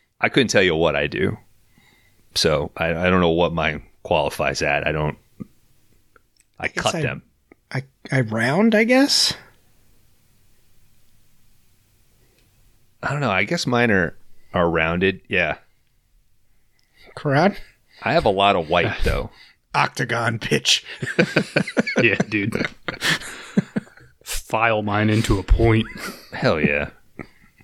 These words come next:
Speaker 1: All right. The coroner mentions that this owner was wearing gator skin shoes, and forensics found a bunch of kitty litter inside of him.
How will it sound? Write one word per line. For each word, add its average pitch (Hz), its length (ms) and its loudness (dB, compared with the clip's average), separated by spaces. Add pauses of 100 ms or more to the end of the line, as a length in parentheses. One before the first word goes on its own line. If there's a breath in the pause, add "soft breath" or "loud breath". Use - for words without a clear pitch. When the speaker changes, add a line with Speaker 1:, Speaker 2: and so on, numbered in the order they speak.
(880 loud breath)
Speaker 1:
All - 80 2
right. 95 120 2
The 95 60 -4
coroner 185 380 4
mentions 104 460 4
that 90 180 -4
this 143 200 4
owner 104 260 4
was 92 140 4
wearing 90 300 2
gator 110 300 2
skin 98 300 0
shoes, 95 600 2 (520 loud breath)
and 87 500 0 (160)
forensics 120 560 0
found 107 220 2
a 87 60 -2
bunch 110 260 0
of - 140 -4
kitty 143 380 0
litter 71 500 0 (320)
inside 76 440 -2
of 69 80 -8
him. 67 160 -12